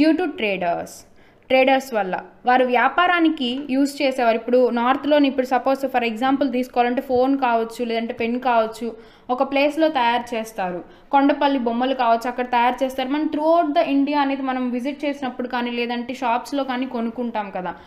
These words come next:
అదేవిధంగా ఒక ప్లేస్లో తయారు చేసినా కూడా వ్యాపారులు వివిధ ప్లేసెస్లో అమ్మడానికి తీసుకెళ్లడం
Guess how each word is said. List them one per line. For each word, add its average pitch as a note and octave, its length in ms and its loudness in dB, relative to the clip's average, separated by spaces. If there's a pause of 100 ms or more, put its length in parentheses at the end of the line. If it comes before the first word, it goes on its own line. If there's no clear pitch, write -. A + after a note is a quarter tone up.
(280)
అదేవిధంగా A#3+ 600 2 (420)
ఒక D4 160 2
ప్లేస్లో D4 360 2 (100)
తయారు A#3 260 0
చేసినా A3+ 360 -6
కూడా A#3 140 -2 (100)
వ్యాపారులు B3+ 460 4
వివిధ A#3+ 220 -2
ప్లేసెస్లో C4 540 0 (140)
అమ్మడానికి C#4 580 2
తీసుకెళ్లడం A#3 520 -4